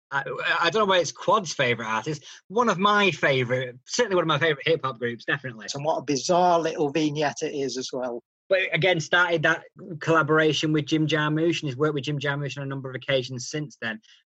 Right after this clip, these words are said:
Speaker 1: particularly in Broken Flowers, which I think is one of your faves, Daryl.
Speaker 2: Yeah, yeah, I love it, love it. Great to catch up with that again, uh, last week. It's, it's interesting mentioning that in tandem with Coffee and Cigarettes, because, um,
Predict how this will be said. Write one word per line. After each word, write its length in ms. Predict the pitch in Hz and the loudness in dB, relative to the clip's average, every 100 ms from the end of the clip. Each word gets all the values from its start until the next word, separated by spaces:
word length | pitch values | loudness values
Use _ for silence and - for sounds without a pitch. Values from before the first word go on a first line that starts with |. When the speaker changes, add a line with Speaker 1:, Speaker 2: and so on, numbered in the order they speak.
| _ - | _ -4
Speaker 1:
particularly 240 | 151 151 | -2 0
in 80 | 131 | 2
Broken 340 | 143 - 127 | 0 -2 -12
Flowers, 420 | 123 147 139 123 | -2 2 4 2
which 120 | 139 131 | 0 -8
I 40 | |
think 100 | 139 | -8
is 80 | 127 | -6
one 120 | 135 | -4
of 80 | 127 | 0
your 180 | 139 127 | 2 0
faves, 340 | 117 113 104 110 | -2 -2 -4 -6
Daryl. 260 | 107 104 - | -8 -8 -4
Speaker 2:
Yeah, 260 | 147 170 131 | 0 2 0
yeah, 180 | 151 151 | 0 0
I 40 | |
love 260 | 135 160 131 | 0 -2 -2
it, 180 | 123 151 | -6 -6
love 220 | 143 123 | -6 -4
it. 140 | 123 - - _ - | -8 -12 -20 _ -2
Great 340 | 156 180 165 | 2 2 0
to 100 | - | -6
catch 260 | 151 151 - | -6 -4 -6
up 80 | - | -6
with 140 | 135 | -6
that 200 | 143 - | -4 -4
again, 420 | 131 135 131 131 127 | -4 -2 -4 -4 -6
uh, 160 | 127 123 | -6 -4
last 260 | 123 - | -6 -6
week. 300 | 131 127 127 - - _ _ - | -4 -4 -6 -10 -20 _ _ 0
It's, 160 | 208 | 0
it's 240 | 269 180 - | 2 2 2
interesting 500 | 269 - 202 - 170 | 0 0 -2 -2 -2
mentioning 380 | 202 175 170 156 | -4 -4 -6 -4
that 200 | 160 160 | -4 -6
in 80 | |
tandem 500 | 143 170 156 147 139 | -6 -4 -4 -6 -6
with 140 | 143 135 _ - | -6 -8 _ -2
Coffee 300 | 170 160 156 | -2 0 0
and 100 | 143 | 0
Cigarettes, 600 | 170 147 175 170 - - | -4 0 0 0 -2 -6
because, 440 | 151 165 156 - | -4 -2 0 0
um, 260 | 165 160 | 0 0